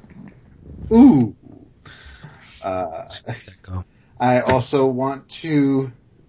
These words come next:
Speaker 1: give huge thanks to Mister John O'Brien, uh, who hopefully we will see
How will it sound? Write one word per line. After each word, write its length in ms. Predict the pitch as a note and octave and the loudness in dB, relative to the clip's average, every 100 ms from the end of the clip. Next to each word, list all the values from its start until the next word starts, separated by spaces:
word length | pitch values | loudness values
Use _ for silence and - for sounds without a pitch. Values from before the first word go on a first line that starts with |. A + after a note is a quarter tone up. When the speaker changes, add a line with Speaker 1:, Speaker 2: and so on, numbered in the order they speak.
| _ _ - | _ _ -6
Speaker 1:
give 220 | C3+ A#2+ | -2 -2
huge 540 | A#2+ C3 B2 A#2+ - - | -4 0 0 0 -8 -18
thanks 640 | A#2+ A2+ G#2+ G#2+ - - - - | -8 -6 -6 -10 -16 -20 -20 -20
to 440 | - B2 G#2 F#2+ - - - - - _ _ _ _ | -8 -4 -4 -4 -10 -18 -20 -20 -20 _ _ _ _
Mister 200 | - D#3 | -6 -2
John 240 | D3 D3+ C#3 | 2 2 4
O'Brien, 400 | B2+ B2+ B2 D3+ - - _ _ _ _ _ _ - - - | 4 4 2 0 -8 -20 _ _ _ _ _ _ -20 -20 -20
uh, 720 | - A2 A2 A2 A2+ A2+ C3 | -10 -2 0 4 4 2 0
who 180 | C3 C3+ | -2 0
hopefully 400 | F3+ A3+ B3 G#3 | 2 2 2 4
we 80 | G#3 | 2
will 120 | G3 | 0
see 460 | - G3+ F#3 D#3+ | -2 0 0 -4